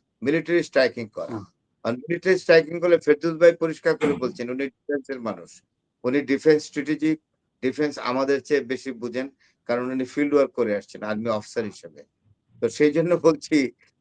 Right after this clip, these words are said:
Speaker 1: তবে যেটা উনি, আমি ফেরদৌস ভাইয়ের সাথে এটাও একমত যে ইরান ভেনেজুয়েলা এক না, এটা আমি বলেছি, ফেরদৌস ভাই এটা সমর্থন করেছেন এবং আমাদের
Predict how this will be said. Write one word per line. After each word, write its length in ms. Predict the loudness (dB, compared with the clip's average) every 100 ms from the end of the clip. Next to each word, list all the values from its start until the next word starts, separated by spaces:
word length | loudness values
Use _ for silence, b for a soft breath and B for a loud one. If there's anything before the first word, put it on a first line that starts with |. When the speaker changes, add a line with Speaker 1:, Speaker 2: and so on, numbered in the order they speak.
| _
Speaker 1:
তবে 200 | 0 2
যেটা 480 | 2 4 8 8 6
উনি, 300 | 2 2 0 0
আমি 440 | 0 0 0 -2 -4
ফেরদৌস 400 | -6 -6 -4 -2
ভাইয়ের 180 | 0 0
সাথে 280 | 0 0 2
এটাও 200 | 6 6
একমত 440 | 6 2 -6 -8 -10 _ _ _
যে 140 | -4 -2
ইরান 420 | 4 6 6 4
ভেনেজুয়েলা 640 | 0 0 0 0 2 4 4
এক 140 | 2
না, 140 | 2 0
এটা 380 | 2 2 4 4
আমি 180 | 2
বলেছি, 640 | 2 0 0 -2 -2 -2 -4
ফেরদৌস 300 | -6 -2 -2
ভাই 220 | 2 2
এটা 120 | 2 -4
সমর্থন 420 | -8 -8 -8 -6
করেছেন 380 | -4 -4 -6 -4
এবং 220 | -4 -6
আমাদের 320 | -6 -6 -8